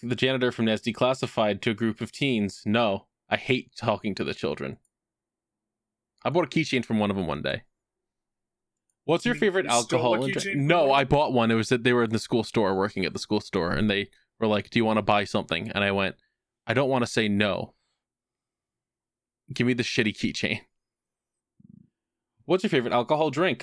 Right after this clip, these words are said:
Speaker 1: I'm, uh, fond of, it's not quite a Moscow Mule, but it's,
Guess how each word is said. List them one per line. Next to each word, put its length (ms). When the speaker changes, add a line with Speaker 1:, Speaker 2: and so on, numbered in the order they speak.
Speaker 1:
I'm, 480
uh, 380
fond 420
of, 420
it's 140
not 160
quite 180
a 60
Moscow 540
Mule, 460
but 80
it's, 360